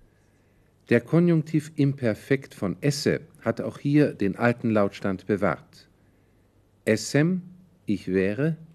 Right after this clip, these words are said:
esses, du wärest, esset, er sie es wäre, essemus, wir wären,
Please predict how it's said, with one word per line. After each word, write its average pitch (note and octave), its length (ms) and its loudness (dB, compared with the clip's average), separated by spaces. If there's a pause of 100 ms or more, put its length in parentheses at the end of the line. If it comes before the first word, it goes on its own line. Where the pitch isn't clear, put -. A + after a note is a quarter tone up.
(540)
esses, D3 800 0
du G#2 400 0
wärest, A#2+ 720 -4 (720)
esset, D3+ 720 0 (160)
er F#2 140 0
sie - 220 -6
es - 300 -8
wäre, A2+ 420 0 (840)
essemus, C#3+ 880 0 (280)
wir B2+ 360 2
wären, F#2 440 -2